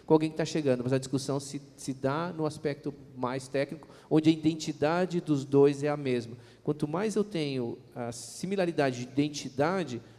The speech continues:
melhor a tutoria funciona, porque os dois conseguem trabalhar os, os mesmos aspectos, né? Mas eu só, por chamar a atenção, do, provavelmente o sucesso foi esse,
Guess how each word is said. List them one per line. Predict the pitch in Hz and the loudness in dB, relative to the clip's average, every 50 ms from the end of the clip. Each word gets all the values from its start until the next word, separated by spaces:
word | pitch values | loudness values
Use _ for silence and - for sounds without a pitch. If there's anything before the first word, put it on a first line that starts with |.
| - - | -16 -4
melhor | 143 147 151 151 156 160 | 0 4 6 8 8 8
a | 156 | 8
tutoria | 156 - 156 156 151 143 147 143 135 | 6 2 0 2 2 4 4 2 0
funciona, | 139 151 143 - - 127 123 120 117 | 0 -4 -8 -4 -4 -4 -4 -4 -6
porque | - - - 139 | -8 -6 -6 -4
os | 131 | 0
dois | 135 143 143 143 | 2 2 2 2
conseguem | - 135 127 135 131 135 131 | -2 -8 -6 -6 -6 -6 -6
trabalhar | 131 131 127 127 127 135 143 - - - - - - - | -8 -4 -4 -2 -2 -4 -6 -6 -12 -20 -20 -20 -20 -8
os, | - 135 127 131 | -6 -4 -4 -4
os | 131 | -6
mesmos | 135 139 139 139 131 135 127 | -4 -2 -2 -2 -2 -4 -6
aspectos, | 139 135 - - - 117 107 110 - - - 113 110 | -8 -10 -10 -6 -6 -6 -6 -6 -8 -12 -14 -14 -12
né? | 120 120 120 - - - _ _ _ _ _ _ _ _ _ _ 120 | -14 -18 -18 -20 -20 -20 _ _ _ _ _ _ _ _ _ _ -12
Mas | 120 139 | -6 -4
eu | 139 131 | -4 -4
só, | 135 - 135 131 127 123 127 - - - | -4 -4 -4 -4 -4 -6 -8 -14 -20 -14
por | - 127 | -12 -10
chamar | - - 127 123 | -8 -6 -6 -6
a | 123 | -6
atenção, | 131 120 - 135 131 - - - - - - - | -8 -8 -8 -8 -10 -10 -14 -20 -20 -20 -20 -14
do, | 131 127 127 - - | -14 -14 -14 -12 2
provavelmente | - 147 151 147 139 139 151 | 4 6 6 6 4 2 0
o | 139 | -4
sucesso | - 143 - - 135 135 131 - | -4 -6 -6 -2 -2 -2 -2 0
foi | 135 147 143 131 | -2 0 0 0
esse, | 120 113 110 - | 0 -2 -4 -8